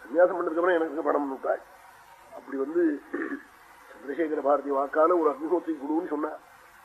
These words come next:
அவ-, அவர் குறையும் நீங்கி போச்சு. உடனே அவ எதுக்காக க-, மனக்குறையினால சன்னியாசம் பண்ணி விடுறேன்னா அந்த மன-, மனக்குறையினாலே பண்ணிக்காதேன்னுட்டாள். அவ சொன்னா சொன்னபடி நடக்கும். சந்திரசே-, சந்திரசேகர இருவாள் ஜட்ஜியா இருந்தாள், எனக்கு ரொம்ப வேண்டியவாள். அவ பத்னிக்கு மார்ல ஒரு வலி,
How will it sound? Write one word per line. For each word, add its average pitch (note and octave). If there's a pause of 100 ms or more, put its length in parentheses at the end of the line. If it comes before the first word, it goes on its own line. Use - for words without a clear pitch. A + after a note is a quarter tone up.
(380)
அவ-, C3+
அவர் C3+
குறையும் F3
நீங்கி F3+
போச்சு. E3
உடனே D#3+ (120)
அவ B2+
எதுக்காக F3
க-, D3
மனக்குறையினால D#3
சன்னியாசம் F3
பண்ணி F3
விடுறேன்னா E3
அந்த D3
மன-, D3
மனக்குறையினாலே D3+ (560)
பண்ணிக்காதேன்னுட்டாள். E3+ (160)
அவ -
சொன்னா D3 (100)
சொன்னபடி D#3+
நடக்கும். - (580)
சந்திரசே-, C#3
சந்திரசேகர D3+
இருவாள் D#3
ஜட்ஜியா C3+
இருந்தாள், D3+
எனக்கு A#2
ரொம்ப C#3
வேண்டியவாள். D#3 (800)
அவ A#2
பத்னிக்கு D#3+
மார்ல D3
ஒரு C3
வலி, B2+